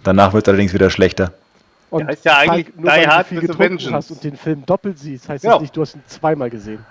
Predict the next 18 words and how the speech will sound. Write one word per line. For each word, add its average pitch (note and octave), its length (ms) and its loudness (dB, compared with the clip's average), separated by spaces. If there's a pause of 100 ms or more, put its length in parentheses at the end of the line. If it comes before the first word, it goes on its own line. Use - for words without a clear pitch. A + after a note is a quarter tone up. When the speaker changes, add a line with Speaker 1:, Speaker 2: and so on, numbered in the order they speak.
(140)
Speaker 3:
Ach C3+ 120 -6
so. G3 320 -4 (340)
Ah, F#2+ 260 -4
verdammt. G#2 360 -4 (1000)
Speaker 1:
Mit G2 100 2
Speaker 3:
Ja. A3 100 8
Speaker 1:
dem E3 80 6
zweiten F#2 240 4
sieht F#2+ 100 -2
man F#2 140 2
be-, G2+ 180 -2
vielleicht, G#2 300 6
weil G2+ 80 10
Frank G2+ 240 4
beide F#2+ 200 8
Augen A2 160 6
offen F2 240 -2
hatte. F2 200 -6